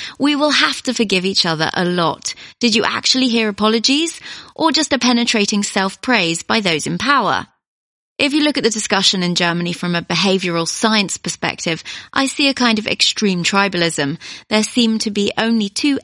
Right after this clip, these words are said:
ethnic groups left that are at enmity with each other, the vaccination opponents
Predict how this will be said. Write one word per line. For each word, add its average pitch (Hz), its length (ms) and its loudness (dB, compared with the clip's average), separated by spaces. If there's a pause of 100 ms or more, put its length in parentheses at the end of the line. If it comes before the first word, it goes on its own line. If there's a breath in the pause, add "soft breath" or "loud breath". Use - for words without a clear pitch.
ethnic 254 540 0
groups 170 460 -2
left 190 500 -2
that 269 100 4
are 262 100 4
at 262 160 0
enmity 233 520 0
with 175 200 -2
each - 280 -2
other, 180 360 2 (280 loud breath)
the 185 60 -4
vaccination 180 680 0
opponents 262 560 0